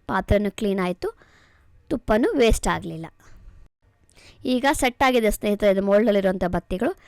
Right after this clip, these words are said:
ನೀಟಾಗಿ ಎಷ್ಟು ಚೆನ್ನಾಗಿ ರಿಮೂವ್ ಆಗತ್ತೆ ನೋಡ್ತಾ ಇರಿ ನೀವು. ನೋಡಿ, ಯಾವುದೇ ಅಂಟಿಲ್ಲ ಅದಕ್ಕೆ, ನಿಮ್ಮ ಕೈ ಕೂಡ ಅಂಟಲ್ಲ ಸ್ನೇಹಿತರೆ. ಇದು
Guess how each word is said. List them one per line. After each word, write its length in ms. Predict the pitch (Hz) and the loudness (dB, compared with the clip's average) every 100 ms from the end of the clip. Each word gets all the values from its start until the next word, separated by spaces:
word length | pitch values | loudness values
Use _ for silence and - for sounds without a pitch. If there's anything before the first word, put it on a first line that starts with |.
| - - - | -20 -18 -8
ನೀಟಾಗಿ 400 | 220 247 247 226 | -4 -2 -2 0
ಎಷ್ಟು 200 | - 262 | -2 -2
ಚೆನ್ನಾಗಿ 340 | - 262 254 | 0 2 2
ರಿಮೂವ್ 260 | 226 226 220 | 0 0 0
ಆಗತ್ತೆ 320 | 185 180 180 | 0 -2 -2
ನೋಡ್ತಾ 420 | 185 196 - 180 | -2 -4 -2 -2
ಇರಿ 180 | 175 175 | -2 -2
ನೀವು. 380 | 170 185 277 349 - _ _ _ _ _ _ _ - | -4 -4 -4 -6 -12 _ _ _ _ _ _ _ -8
ನೋಡಿ, 320 | 175 175 - - - _ | -4 -4 -6 -16 -20 _
ಯಾವುದೇ 380 | 202 185 190 220 | -6 -4 -2 -2
ಅಂಟಿಲ್ಲ 580 | - 190 208 - 269 233 | -4 -4 -4 -2 0 0
ಅದಕ್ಕೆ, 500 | 180 180 - 214 285 - _ - - - | -2 -6 -8 -8 -8 -14 _ -20 -18 -6
ನಿಮ್ಮ 200 | 233 240 | -4 -4
ಕೈ 260 | - 285 311 | 0 2 2
ಕೂಡ 240 | - 330 302 302 | 0 0 0 0
ಅಂಟಲ್ಲ 300 | 277 262 262 | -2 -2 -4
ಸ್ನೇಹಿತರೆ. 520 | 247 247 233 233 226 | -4 -6 -6 -2 -2
ಇದು 300 | 196 247 311 | 0 -2 -4